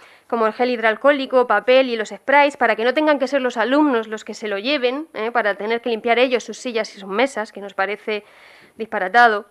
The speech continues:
Ampliar los contratos de los docentes covid, ¿eh? que son docentes que se han contratado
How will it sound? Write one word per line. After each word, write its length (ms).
Ampliar 480
los 140
contratos 520
de 80
los 160
docentes 560
covid, 520
¿eh? 220
que 100
son 220
docentes 480
que 100
se 100
han 80
contratado 760